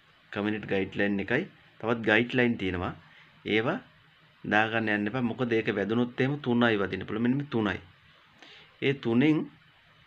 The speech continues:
ඔයාලට ඉස්සරහම දෙනවා එකක් වැදුනාට පස්සේ. ඊට පස්සේ දෙනවා තව චාන්ස් එකක්. තුන්වෙනි චාන්ස් එකේදී ඔයාලට කිසිම චාන්ස් එකක් නැහැ.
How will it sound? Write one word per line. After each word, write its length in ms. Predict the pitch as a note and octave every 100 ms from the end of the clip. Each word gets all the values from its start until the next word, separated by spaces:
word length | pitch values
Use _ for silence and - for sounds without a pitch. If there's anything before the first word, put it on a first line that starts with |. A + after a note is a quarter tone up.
| _ -
ඔයාලට 300 | G#2+ C3+ C3
ඉස්සරහම 320 | B2+ C3+ C3+ B2
දෙනවා 220 | C#3+ A#2+
එකක් 220 | A#2 -
වැදුනාට 360 | G2+ G2 G2+ G2
පස්සේ. 280 | F2+ - - _ - -
ඊට 160 | _ B2
පස්සේ 180 | A#2 B2
දෙනවා 200 | D3 C#3+
තව 100 | A2+ A2+
චාන්ස් 320 | G2 F#2 F#2
එකක්. 180 | E2+ - - _ _ - - - -
තුන්වෙනි 340 | C3+ E3 D#3
චාන්ස් 320 | C3+ A#2 G#2
එකේදී 260 | G2+ G2+ G2+
ඔයාලට 220 | G#2 G#2
කිසිම 180 | G#2 A2
චාන්ස් 320 | G#2+ G2+ G2 G2+
එකක් 180 | F#2+ G2
නැහැ. 200 | F#2+